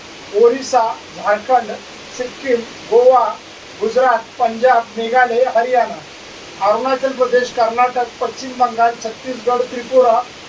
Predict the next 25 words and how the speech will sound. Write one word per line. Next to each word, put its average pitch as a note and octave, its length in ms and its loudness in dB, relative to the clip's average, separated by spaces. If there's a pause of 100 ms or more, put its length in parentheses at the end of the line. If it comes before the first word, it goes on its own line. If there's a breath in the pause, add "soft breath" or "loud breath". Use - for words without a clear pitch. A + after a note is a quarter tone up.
(180)
बिहार, A#3 300 4
हिमाचल A#3+ 540 -2
प्रदेश A#3+ 420 0
आणि A#3 260 -4 (420)
तेलंगणा C4 520 2 (440)
अशी C4+ 380 -6 (320)
अठ्ठावीस C4+ 480 0
राज्य C4 320 0 (760)
आपण C4 280 -4
आता B3+ 220 0
ब-, C#4 180 -2
पाहिली. A#3 420 0
आता G3 260 -2
त्याच्यानुसार B3+ 520 -2
आपण C4 260 2
ट्रिक D4+ 320 -2
तयार C4 180 4
केलेली A3 380 2
आहे. D#3+ 80 -6 (400)
ट्रिक C#4+ 220 -6
पाहूया. C4 380 2 (480)
राम C4 420 2
मीना C4 280 0
के C#4 260 -2
ताऊ - 320 2